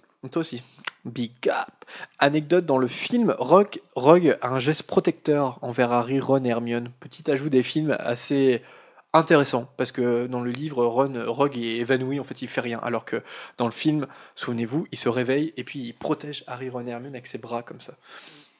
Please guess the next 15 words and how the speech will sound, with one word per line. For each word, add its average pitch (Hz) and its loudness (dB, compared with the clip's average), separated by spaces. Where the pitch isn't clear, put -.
Ça - -2
en 117 -2
dit, 127 0
euh, 113 0
encore 135 6
une 127 -2
fois, 113 -2
euh, 110 -6
ça - -4
dit 123 -8
quelque - 2
chose 131 0
du 123 -6
personnage 113 -6
aussi. - -20